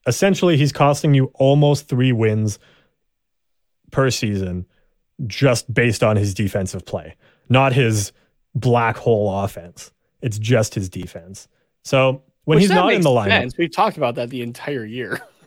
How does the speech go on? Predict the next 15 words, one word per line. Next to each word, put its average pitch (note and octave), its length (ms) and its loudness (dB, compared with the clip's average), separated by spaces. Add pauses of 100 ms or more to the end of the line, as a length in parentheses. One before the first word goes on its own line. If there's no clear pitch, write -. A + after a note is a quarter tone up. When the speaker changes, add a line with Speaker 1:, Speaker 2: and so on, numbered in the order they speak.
(200)
Speaker 1:
Yeah. - 220 2 (200)
So G3+ 260 2
e-, A3 80 -2 (180)
essentially, C#3 680 0 (420)
any A#3 300 2
team G3+ 600 2 (280)
that C3 360 0
does C3+ 180 4
not D#3 300 4
have F#3 240 4
John D#3 300 2
Klingberg D3+ 460 2
on B2 180 2
their C#3 120 2
roster, C3 560 -2